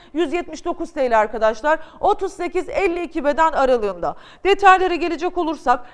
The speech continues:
elbise kom-, komple astarlıdır arkadaşlar. Kolları da dahil. Şu şekilde yakasında bir,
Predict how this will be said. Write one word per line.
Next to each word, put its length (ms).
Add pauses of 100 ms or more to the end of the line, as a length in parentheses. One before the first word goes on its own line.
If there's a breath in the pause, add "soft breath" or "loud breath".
elbise 360
kom-, 300
komple 420
astarlıdır 640
arkadaşlar. 640
Kolları 380
da 180 (300 soft breath)
dahil. 420 (580 soft breath)
Şu 100
şekilde 380
yakasında 640
bir, 320